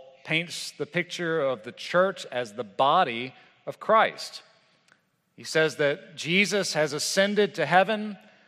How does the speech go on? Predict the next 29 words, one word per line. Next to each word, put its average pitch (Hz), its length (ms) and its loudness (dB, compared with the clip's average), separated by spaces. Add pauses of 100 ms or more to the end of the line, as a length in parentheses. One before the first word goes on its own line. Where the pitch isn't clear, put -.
(560)
and 135 240 -4
Jesus 175 520 0
has 143 340 2
given 151 420 -2
gifts 185 580 0
to 160 180 -6
his 143 200 -4
church, - 760 -4 (580)
uh, 117 240 -2
including, 170 840 -2 (140)
uh, 117 160 -4
pastors 170 680 -2
and 151 140 -8
teachers 214 760 -4 (400)
whose 135 180 -6
job 156 380 4
it 175 80 0
is 170 260 -2
to 156 180 -4
equip 196 600 -2
the 165 100 -6
saints, 196 920 0 (480)
all 139 180 -6
of 127 100 -2
us, 143 520 2 (540)
to - 140 -8
serve 196 600 0
one 170 200 2
another. 147 680 2